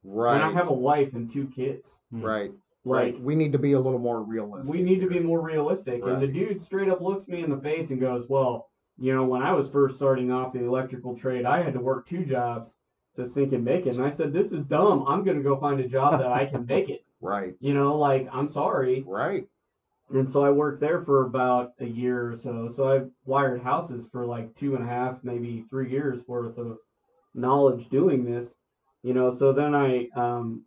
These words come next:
Speaker 2: ran into this job, uh, or, you know, I got a job at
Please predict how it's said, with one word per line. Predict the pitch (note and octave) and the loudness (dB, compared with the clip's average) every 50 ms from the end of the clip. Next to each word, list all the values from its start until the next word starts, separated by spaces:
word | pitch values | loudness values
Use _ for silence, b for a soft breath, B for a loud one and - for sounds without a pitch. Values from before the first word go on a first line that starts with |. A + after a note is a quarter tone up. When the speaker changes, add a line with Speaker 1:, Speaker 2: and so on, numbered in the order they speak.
| _ - | _ -6
Speaker 2:
ran | B2+ C3 C#3 C#3+ C#3+ C#3 | 0 2 2 4 4 4
into | C#3 C#3+ C#3 C#3 C#3 | 4 4 4 4 2
this | C3 B2+ A#2+ A#2 - | 2 2 -4 -6 -6
job, | - B2+ B2 B2+ B2+ B2+ B2+ B2+ B2 B2 - _ _ _ _ _ _ _ _ _ _ _ _ _ - | -4 0 2 4 4 4 4 2 2 0 -4 _ _ _ _ _ _ _ _ _ _ _ _ _ -2
uh, | B2+ B2 B2 B2 A#2+ A2+ G2+ - | 0 0 0 0 0 -4 -6 -8
or, | - - - - - _ - - - _ - | -10 -14 -14 -14 -20 _ -20 -20 -20 _ -6
you | C3 B2+ B2 | -4 -2 -2
know, | B2 A#2+ | -2 -2
I | A#2+ A#2+ B2 | -2 0 2
got | C#3 C#3 C3 B2+ | 4 4 4 2
a | A#2+ | -2
job | A#2 A#2+ B2+ C3 C3 C3+ C3+ - - | -2 -2 0 2 4 2 2 0 0
at | G#2 G#2+ - | -4 -6 -8